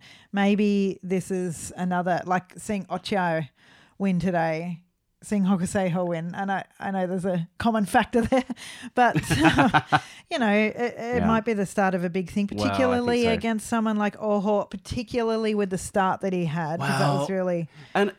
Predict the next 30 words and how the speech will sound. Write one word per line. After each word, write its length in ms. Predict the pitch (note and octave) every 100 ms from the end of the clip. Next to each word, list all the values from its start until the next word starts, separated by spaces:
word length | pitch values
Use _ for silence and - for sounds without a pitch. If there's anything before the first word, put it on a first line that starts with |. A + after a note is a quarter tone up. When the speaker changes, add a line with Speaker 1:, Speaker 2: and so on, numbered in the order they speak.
| _
Speaker 1:
big. 420 | - F3 F3+ A#3 C4+
Speaker 2:
something, 580 | A#3+ C4+ C#4 C4 - - -
something 480 | - F#3+ G3 F#3 D#3+
s-, 80 | - _ -
strangely 500 | - C#3+ C3 C3 B2+
poetic 520 | - A2+ G#2+ A2 A#2
about 220 | G2+ G2+ -
him 240 | A2 G2+
coming 380 | - - G#2+ A2
up 140 | G#2+
against 360 | G2 G2 F#2+ - -
Oho. 520 | F#2+ - G2 G2 F#2 - - _ _ -
Oho, 400 | C3+ B2 B2+ A#2+
a 20 |
lot 200 | A2+ A2+
of 100 | A2
hype, 520 | - C3+ B2 B2 B2 -
a 60 | A2
lot 180 | G#2
of, 260 | G2+ F2+ -
um, 560 | G2 F#2+ F#2+ F2+ F2 - _ _ _ _ _ _ _ _
sumo 580 | - - C3 B2 A#2 G#2+
heritage 1040 | F#2 - A#2 B2+ C#3 - E3+ - F3 E3+ D#3+
Speaker 1:
Mm. 60 | D3 _ _ _ _ _
Speaker 2:
by 140 | D3 B2
Speaker 1:
Mm. 100 | -
Speaker 2:
blood 320 | A#2 A#2+ B2
rather 340 | A#2 A2 G#2
than 400 | G2 G#2 G2+ G2
by, 580 | F2+ G2 F#2+ F#2+ F#2 F2+